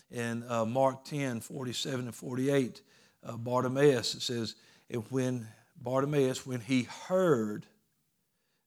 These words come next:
that it was Jesus of Nazareth that was coming down the road," he said, "Oh, that's nice.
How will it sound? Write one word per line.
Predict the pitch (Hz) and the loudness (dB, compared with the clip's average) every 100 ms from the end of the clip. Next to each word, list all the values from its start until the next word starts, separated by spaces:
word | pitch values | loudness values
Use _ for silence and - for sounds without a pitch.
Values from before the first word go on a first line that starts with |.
| - | -6
that | 120 | -4
it | 110 | -4
was | 117 107 | -6 -6
Jesus | 110 139 143 127 - | 2 4 4 2 -4
of | 107 | -4
Nazareth | 123 135 123 113 98 - | -2 -2 -2 -4 -10 -10
that | 107 | -12
was | 87 | -12
coming | - 123 127 | -10 -8 -6
down | 131 131 | -4 -2
the | 127 | -4
road," | 127 120 107 104 - _ _ _ _ _ _ _ _ _ _ _ _ _ _ _ | -2 0 0 -2 -14 _ _ _ _ _ _ _ _ _ _ _ _ _ _ _
he | - | -20
said, | - 156 | -20 -14
"Oh, | 143 | -12
that's | 147 - | -12 -16
nice. | 110 123 - - | -18 -18 -20 -20